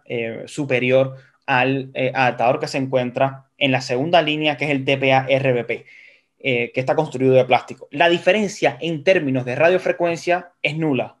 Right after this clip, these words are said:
O sea, los dos adaptadores funcionan igual de bien, solo que uno tiene una calidad de fabricación superior.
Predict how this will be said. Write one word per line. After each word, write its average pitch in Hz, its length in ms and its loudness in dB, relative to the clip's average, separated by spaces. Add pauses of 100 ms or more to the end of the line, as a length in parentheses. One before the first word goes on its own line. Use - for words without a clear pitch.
O - 20 -20
sea, 131 220 0
los 131 200 0
dos 160 100 4
adaptadores 151 560 4
funcionan 147 600 -4
igual 123 420 0
de 123 100 -2
bien, 113 280 -10
solo 131 280 0
que 127 100 0
uno 135 220 2
tiene 139 320 0 (220)
una 139 260 -2
calidad 127 380 2
de 156 80 -2
fabricación 139 680 -2
superior. 120 680 -4